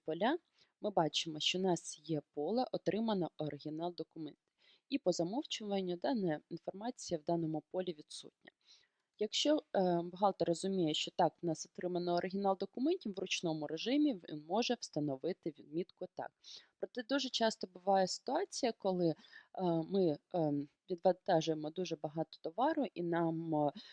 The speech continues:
через деякий час повертають наші оригінали документів. І, е, пошук документу займає дуже тривалий час, щоб, е, по кожному документу встановити дану відмітку, що так, даний документ отримано. Тому ми пропонуємо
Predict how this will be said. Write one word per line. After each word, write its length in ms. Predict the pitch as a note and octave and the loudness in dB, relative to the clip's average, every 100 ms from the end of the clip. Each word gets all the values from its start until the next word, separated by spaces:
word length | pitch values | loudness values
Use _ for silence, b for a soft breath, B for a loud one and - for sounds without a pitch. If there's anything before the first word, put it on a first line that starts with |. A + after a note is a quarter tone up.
| B | B
через 280 | - E3+ E3 | -2 0 2
деякий 360 | F3 E3+ - D#3+ | 4 4 4 -4
час 340 | - E3 D#3+ | 0 0 0
повертають 720 | - E3+ E3 - D3 C#3+ F3+ - | -4 2 2 2 0 0 0 -2
наші 380 | A#3+ B3 - | -2 0 0
оригінали 580 | A#3+ B3 A3+ A#3 A3+ A3 | 0 0 0 0 0 0
документів. 680 | A3 G#3+ A3+ G#3+ G#3+ - G3+ B B B _ | -2 -4 -2 -2 -2 -4 -8 B B B _
І, 180 | G#3+ G#3 - | -4 -4 0
е, 320 | F#3 F3 E3+ - | 4 6 4 2
пошук 480 | - G#3+ - D#3+ - | 0 0 0 -4 -2
документу 600 | F3 - F#3+ B3 D#4+ - | -4 -2 -2 2 2 0
займає 440 | F#3+ F3 E3+ F3+ E3+ | -2 0 2 2 2
дуже 280 | - F#3+ F3 | 0 -2 -2
тривалий 500 | - D#3+ E3 D#3+ D#3 | -4 0 4 4 2
час, 320 | - A#3+ G3 | -2 0 0
щоб, 280 | - F#3 E3 - | 0 -2 -6 -4
е, 200 | E3+ D#3 B B B _ | 0 0 B B B _
по 180 | F#3+ F3+ _ | -2 -2 _
кожному 440 | G3+ F#3 E3 D#3 | -2 0 0 -2
документу 560 | D3 - D#3+ F3 C4+ - | -6 -8 -6 -2 -2 -2
встановити 720 | - - E3 D#3+ F3 - D#3+ | -8 -2 0 0 -2 -2 -2
дану 280 | D#3+ D#3+ E3 | 2 2 2
відмітку, 520 | D3 - A3 - G3+ | -4 -4 -4 -4 -6
що 180 | - - | -6 -4
так, 200 | - G3 - - | 0 0 0 -2
даний 260 | D#3 E3+ D3+ | 0 2 -2
документ 560 | D3 - D3 D3+ E3 - - | -6 -12 -6 -2 -2 -4 -14
отримано. 500 | - - C#3 C3+ _ _ B B B - | -8 -8 -8 _ _ _ B B B -6
Тому 140 | A3+ | 2
ми 140 | D4 F4+ | 2 2
пропонуємо 800 | D#4 - C4 G3 D#3 D#3+ G#3 | 0 0 0 2 0 -2 -8